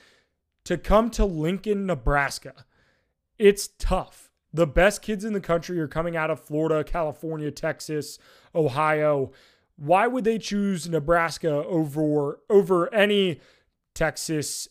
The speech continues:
S E C, Ohio State, U S C team? They're not going to. So unless you really step it up and absolutely have a home run coaching hire,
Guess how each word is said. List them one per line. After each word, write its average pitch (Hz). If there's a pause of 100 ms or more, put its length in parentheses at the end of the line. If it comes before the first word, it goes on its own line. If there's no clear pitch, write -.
S 160
E 156
C, 160
Ohio 147
State, 160
U 160
S 147
C 156
team? 123
They're 175
not 247
going 196
to. - (480)
So 196
unless 220
you 220
really 185
step 196
it 160
up 180
and 147
absolutely 180
have 180
a 147
home 185
run 170
coaching 156
hire, 214